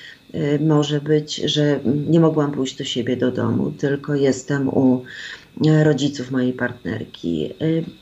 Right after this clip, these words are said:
może kiedyś będzie inaczej. Teraz, tu i teraz, y, bo jest tyle złych bodźców ze świata, że jeśli można, to spę-, można spędzić te święta z kimś bliższym,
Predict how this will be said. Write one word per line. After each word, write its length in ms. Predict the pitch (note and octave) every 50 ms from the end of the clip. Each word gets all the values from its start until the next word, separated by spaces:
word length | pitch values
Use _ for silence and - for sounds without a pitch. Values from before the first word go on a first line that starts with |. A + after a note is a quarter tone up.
| - -
może 300 | - - B3+ C4 A3 A3+
kiedyś 300 | G#3+ - G3 G3 G3 F3+
będzie 340 | F#3 F3+ F3 E3+ D#3+ D#3 D#3
inaczej. 520 | D#3 D3+ D3 C#3+ C3 - - D3+ D#3 D#3 - - _ _ _
Teraz, 560 | - G#3 G3+ G3+ G3 F#3+ F3 F3 F3+ - - - - -
tu 160 | A3+ A3+ G#3+
i 60 | G3
teraz, 720 | G3 F#3 G3 F#3+ F#3 F3+ E3+ E3+ E3 E3 - - - -
y, 180 | F#3 F3+ F3 E3 E3+ E3 E3
bo 280 | - F3 F3 F3 E3+ E3
jest 360 | E3+ E3 E3 - - - -
tyle 240 | - G#3 G3+ F#3+ F3
złych 240 | F3+ F3+ F3+ F3 E3+
bodźców 500 | D#3+ E3 E3 E3 E3 - - D#3+ D#3 D#3
ze 160 | - D#3 D3+
świata, 560 | - - - E3 D#3 D3+ D#3 - D3+ D3+ D3+ - - - - - - _ -
że 160 | - E3 E3
jeśli 260 | D#3+ D#3+ D#3 - E3+
można, 380 | E3+ F3 F#3 F#3+ F#3+ F#3 F3 E3+
to 120 | E3+ -
spę-, 460 | D#3 D#3 - - E3 E3+ E3 - - F3
można 360 | F3 F#3 F#3+ F#3 F3+ E3+ E3
spędzić 640 | E3+ - - F#3+ G3 G3 F#3+ F#3 E3+ - - - -
te 120 | E3 E3
święta 400 | E3 - F3 E3+ D#3+ D#3+ D#3+ D#3
z 100 | D#3 D#3
kimś 220 | - E3+ E3 E3
bliższym, 840 | E3 E3 F3 F3 F3 - - - - - D3+ D3+ E3 E3 - G3